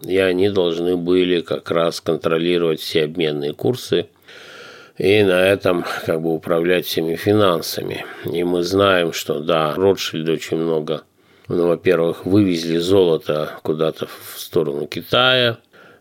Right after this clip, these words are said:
во-вторых, они там закладывали вот это предпосылки для вот сегодняшнего бума развития китайского. Они как бы стремятся перенести мировой центр в Китай,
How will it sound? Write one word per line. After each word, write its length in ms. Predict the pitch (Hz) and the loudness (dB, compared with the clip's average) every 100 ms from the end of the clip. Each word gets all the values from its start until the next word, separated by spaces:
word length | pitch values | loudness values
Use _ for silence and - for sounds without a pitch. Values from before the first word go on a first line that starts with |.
| - | -2
во-вторых, 720 | 92 85 80 95 92 90 - | 2 2 2 2 4 4 2
они 320 | 87 90 85 | 2 2 0
там 280 | - 78 80 | 0 -2 -2
закладывали 920 | 92 90 107 107 104 92 85 80 78 | -2 0 4 4 4 4 2 2 0
вот 280 | 76 80 - | 0 -2 -2
это 300 | 78 - 73 | -4 -4 -6
предпосылки 920 | - - 82 - 92 - 101 85 80 | -4 -4 -2 -2 -2 2 2 2 -2
для 200 | 78 82 | -2 0
вот 160 | 80 - | 0 -2
сегодняшнего 800 | - 95 87 85 78 - 78 80 | 0 0 0 -2 -2 -2 0 -2
бума 480 | 80 104 131 123 110 | 2 4 6 6 4
развития 640 | 104 98 104 101 - 92 | 0 0 -2 -2 -2 -2
китайского. 840 | - 107 - 92 85 - 85 71 - - - - - - | -4 -6 0 0 0 -4 -6 -6 -12 -20 -20 -20 -20 -8
Они 280 | 78 80 80 | -2 0 0
как 220 | - 76 | -2 -4
бы 160 | 71 73 | -4 -8
стремятся 600 | - 85 87 82 - 80 | -2 0 2 0 -2 -2
перенести 540 | 85 82 82 - 85 - | 0 2 0 -4 -6 -2
мировой 380 | 90 87 85 | 2 2 2
центр 580 | 82 - 95 82 - 80 | -2 0 0 0 -4 -8
в 120 | - | -8
Китай, 640 | - 78 - 117 127 135 | -8 -8 0 2 2 0